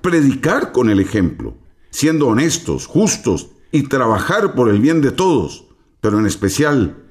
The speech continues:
de las clases más necesitadas, no por los intereses mezquinos de algunos sectores, sin importarles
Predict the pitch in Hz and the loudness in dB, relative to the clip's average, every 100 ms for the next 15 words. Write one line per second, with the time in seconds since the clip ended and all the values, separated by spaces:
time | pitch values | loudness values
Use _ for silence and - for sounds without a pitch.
0 | - 113 104 92 139 135 117 101 123 123 | -6 -2 -2 -2 -2 0 2 2 2 2
1 | 107 98 107 104 175 98 69 - - _ | 0 -2 -2 -2 -2 -2 -6 -12 -20 _
2 | - 214 254 220 190 160 160 147 175 196 | 0 2 2 2 2 2 0 2 0 2
3 | 175 143 131 226 220 123 101 120 175 151 | 2 2 0 0 0 2 2 2 2 2
4 | 131 107 - 202 170 - - - - - | -2 -2 0 2 0 -2 -10 -20 -18 0
5 | 135 123 123 113 - 151 131 107 95 - | 2 2 2 -2 0 0 2 2 0 -6